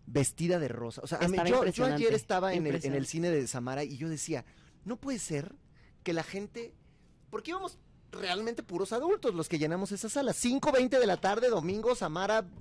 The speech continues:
Speaker 1: Cinépolis V I P, ahí estábamos. Y mi esposa rosa.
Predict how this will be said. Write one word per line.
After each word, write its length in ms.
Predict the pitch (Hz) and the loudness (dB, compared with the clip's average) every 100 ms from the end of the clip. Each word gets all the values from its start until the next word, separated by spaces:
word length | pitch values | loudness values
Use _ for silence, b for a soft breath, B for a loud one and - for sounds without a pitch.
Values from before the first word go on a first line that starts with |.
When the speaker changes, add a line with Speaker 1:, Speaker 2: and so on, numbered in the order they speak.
| - - | -16 -12
Speaker 1:
Cinépolis 440 | 185 165 160 180 147 | -6 -4 -4 -6 -6
V 100 | 143 | -8
I 40 | |
P, 120 | - | -6
ahí 60 | 127 | -8
estábamos. 640 | 165 196 170 - - - - b b b b b b b b b - - - _ - - | -4 -2 -2 -6 -12 -20 -20 b b b b b b b b b -20 -20 -20 _ -20 -14
Y 140 | 196 | -8
mi 100 | 196 | -8
esposa 360 | 180 220 226 240 | -8 -10 -10 -8
rosa. 340 | 156 - - | -8 -10 -14